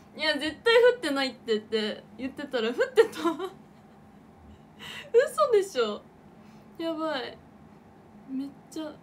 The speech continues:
外見てなかった。ね、雪だるま作ろう、一緒に。ね、雪で帰る。<laughs> 作れないよ。えー、頑張って作ってみようかな。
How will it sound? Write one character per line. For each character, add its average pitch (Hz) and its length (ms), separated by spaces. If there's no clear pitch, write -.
外 277 300
見 285 160
て 269 100
な 247 160
か - 160
っ 214 40
た。 - 100
ね、 302 260
雪 311 280
だ 427 100
る 453 100
ま 339 160
作 - 220
ろ 302 80
う、 302 60
一 277 160
緒 247 40
に。 233 280
ね、 285 260
雪 302 300
で 359 120
帰 330 120
る。 330 380
<laughs> - 400
作 - 240
れ 427 220
な 381 180
い 339 100
よ。 311 220
え 381 1040
ー、 269 120
頑 339 180
張 370 100
っ 381 80
て 285 140
作 - 180
っ 339 40
て - 120
み 247 140
よ 240 80
う 226 40
か 220 120
な。 220 160